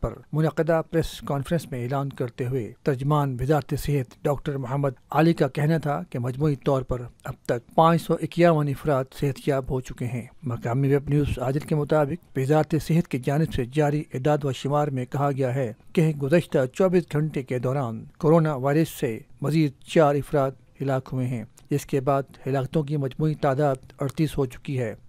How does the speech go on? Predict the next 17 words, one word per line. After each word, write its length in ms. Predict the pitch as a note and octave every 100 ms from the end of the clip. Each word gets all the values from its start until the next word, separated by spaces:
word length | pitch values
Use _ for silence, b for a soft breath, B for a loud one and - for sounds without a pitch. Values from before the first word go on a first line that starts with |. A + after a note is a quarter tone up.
| -
کورونا 380 | - D3+ F3 F#3
وائرس 360 | D3+ C#3 E3+
کے 100 | -
حوالے 260 | C3 C3 D#3+
سے 200 | - C3+ A2
جاری 380 | - D3 D3
پورٹل 320 | D3+ D#3 D3 D#3
کے 160 | -
مطابق 640 | B2 A#2 D3 B2 B2 A#2+ -
جدہ 280 | C3 C3 C3+
میں 140 | C3
اب 80 | C3 -
تک 340 | C3+ B2 -
ٹوٹل 240 | - D#3 E3
کیسز 400 | - D3 F#3 -
کی 120 | D#3
تعداد 380 | C#3+ C#3+ D#3